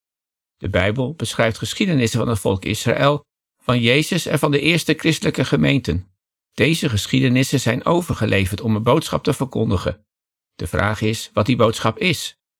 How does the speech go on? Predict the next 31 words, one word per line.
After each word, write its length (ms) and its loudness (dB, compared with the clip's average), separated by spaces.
Van 260 2
veel 340 0
teksten 380 0
zal 140 0
dat 160 2
direct 240 2
duidelijk 300 0
zijn, 440 -4
maar 220 0
er 160 -2
zijn 260 0
ook 200 -4
teksten 360 0
en 80 0
zelfs 220 2
hele 240 4
Bijbelboeken 640 0
waarvan 340 4
niet 140 2
direct 300 2
duidelijk 320 0
is 220 -4
hoe 180 -2
die 180 2
passen 460 0
bij 140 0
de 100 2
boodschap 400 0
van 120 0
de 80 2
Bijbel. 440 0